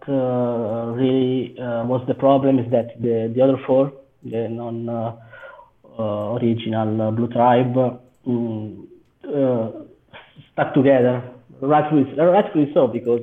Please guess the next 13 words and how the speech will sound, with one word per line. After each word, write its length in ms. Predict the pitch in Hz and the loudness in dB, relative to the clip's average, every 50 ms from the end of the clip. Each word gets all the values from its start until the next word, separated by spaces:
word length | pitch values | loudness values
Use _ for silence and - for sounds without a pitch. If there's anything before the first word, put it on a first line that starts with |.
| 120 | -2
uh, 240 | 123 117 113 110 113 | -2 -2 -2 -2 -2
it 200 | 120 120 - - | -4 -6 -6 -6
was, 200 | 117 120 120 120 | -4 -4 -4 -4
uh, 400 | 120 113 117 117 117 113 120 - | -4 -6 -6 -6 -10 -12 -10 -10
a 40 | 123 123 | -10 -8
good 160 | 123 123 120 | -8 -8 -8
deci-, 360 | 123 120 - - 123 120 117 | -8 -8 -8 -6 -6 -4 -2
decision 380 | 131 127 127 139 127 120 117 120 - | -2 -2 -2 -2 -4 -4 -4 -4 -6
for 120 | 120 117 | -6 -6
them. 300 | 113 113 113 113 - - - _ _ _ _ _ - - - _ _ _ _ _ _ - 120 | -4 -2 -2 -2 -2 -6 -12 _ _ _ _ _ -20 -20 -20 _ _ _ _ _ _ -8 -6
Uh, 680 | 123 117 117 117 120 117 117 113 113 110 110 110 113 - - _ _ | -4 -4 -4 -4 -6 -6 -4 -4 -2 -4 -4 -6 -8 -10 -16 _ _
stuck 200 | - 170 170 - | -4 -4 0 0
together, 460 | 220 196 196 185 175 170 175 170 170 | 2 4 6 6 6 6 6 6 6